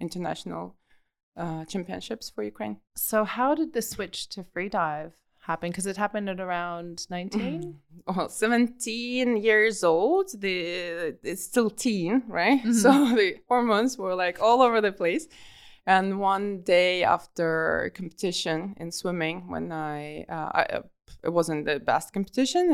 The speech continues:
Speaker 1: my performance was quite low. We got into some argument with my coach, like, my trainer.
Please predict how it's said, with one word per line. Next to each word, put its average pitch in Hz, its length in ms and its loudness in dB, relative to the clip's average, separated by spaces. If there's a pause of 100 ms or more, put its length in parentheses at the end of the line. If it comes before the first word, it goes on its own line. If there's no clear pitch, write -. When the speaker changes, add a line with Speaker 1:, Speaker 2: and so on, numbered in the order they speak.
(180)
Speaker 1:
my 139 60 -2
performance - 480 -6
was 170 100 -12
quite 160 240 0
low. 285 380 4
We 214 140 0
got 196 300 -2
into 196 500 -4
some 196 180 -6
argument 330 420 2
with 254 120 0
my 220 80 2
coach, 196 480 -2
like, 160 260 -4
my 165 220 -6
trainer. 208 580 0